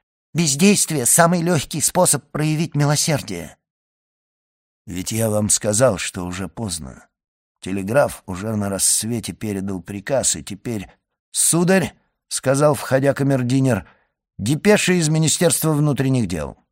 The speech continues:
Вильфор схватил конверт и торопливо его вскрыл. Госпожа Данглар содрогнулась от ужаса, Вильфор затрепетал от радости. «Арестован!»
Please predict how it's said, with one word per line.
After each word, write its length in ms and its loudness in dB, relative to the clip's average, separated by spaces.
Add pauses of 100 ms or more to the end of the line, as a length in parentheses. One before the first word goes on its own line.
(1160)
Вильфор 480 0
схватил 560 0
конверт 680 -2 (340)
и 80 -6
торопливо 580 -2
его 240 -4
вскрыл. 580 -8 (1400)
Госпожа 540 0
Данглар 720 2 (640)
содрогнулась 880 -2
от 160 -8
ужаса, 640 -4 (800)
Вильфор 680 -2 (480)
затрепетал 800 -2
от 140 -8
радости. 640 -6 (840)
«Арестован!» 880 4